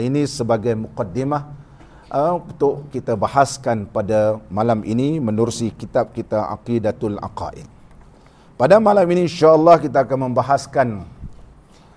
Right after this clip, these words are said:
dan kita akan menekuni sifat yang wajib bagi Allah Subhanahu wa taala,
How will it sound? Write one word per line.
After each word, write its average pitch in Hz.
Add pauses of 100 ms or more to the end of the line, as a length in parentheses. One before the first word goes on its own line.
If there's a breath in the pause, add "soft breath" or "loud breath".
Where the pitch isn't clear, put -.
(140 soft breath)
dan 101
kita 127
akan 127
menekuni 127
sifat 131
yang 113
wajib 117
bagi 110
Allah 113
Subhanahu 104
wa 95
taala, 123